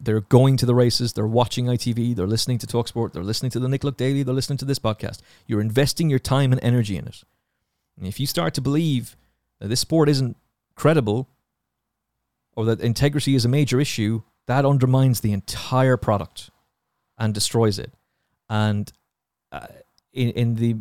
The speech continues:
at the end of all this, there's a young fella who's quite a talented rider. He hasn't exactly been tearing it up in terms of winners, but he looks like a very capable horseman. He looks like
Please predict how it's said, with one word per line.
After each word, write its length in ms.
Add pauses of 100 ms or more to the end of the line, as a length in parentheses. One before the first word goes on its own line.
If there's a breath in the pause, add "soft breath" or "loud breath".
(140)
at 120
the 140
end 200
of 100
all 140
this, 260
there's 280
a 60
young 300
fella 400 (800)
who's 300 (400)
quite 240
a 20
talented 380
rider. 340 (500)
He 120
hasn't 180
exactly 340
been 140
tearing 340
it 80
up 140
in 60
terms 260
of 80
winners, 320 (340)
but 120
he 160
looks 340
like 180
a 60
very 380
capable 420
horseman. 460 (560)
He 160
looks 320
like 280